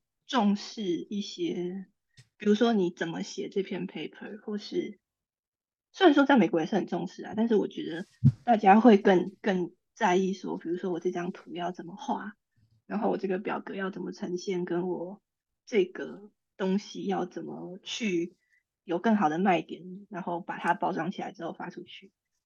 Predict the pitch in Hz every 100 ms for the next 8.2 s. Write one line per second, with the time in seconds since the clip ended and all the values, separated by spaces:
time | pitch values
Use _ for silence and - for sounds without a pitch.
0 | _ 277 233 175 226 170 - - 151 175
1 | 214 185 - 143 - - 202 180 180 -
2 | _ _ _ _ _ _ _ - 165 196
3 | - 277 208 185 160 175 170 180 - 165
4 | - 208 - - - 180 170 180 - 190
5 | - - - _ _ _ _ _ _ _
6 | 214 240 214 208 208 185 202 214 - 165
7 | 175 - 233 - 214 - 180 208 - 339
8 | - -